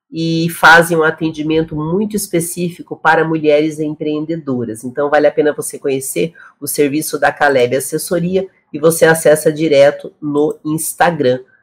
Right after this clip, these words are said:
Caleb, é arroba Caleb Assessoria. Você que tem empresa também,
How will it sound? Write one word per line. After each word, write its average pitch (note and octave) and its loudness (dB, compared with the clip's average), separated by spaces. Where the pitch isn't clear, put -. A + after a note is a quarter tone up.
Caleb, C#3+ 4
é C#3 6
arroba E3+ 2
Caleb D3 4
Assessoria. D3+ -2
Você E3 4
que G#3 -2
tem E3+ 0
empresa D3 -4
também, B2+ 0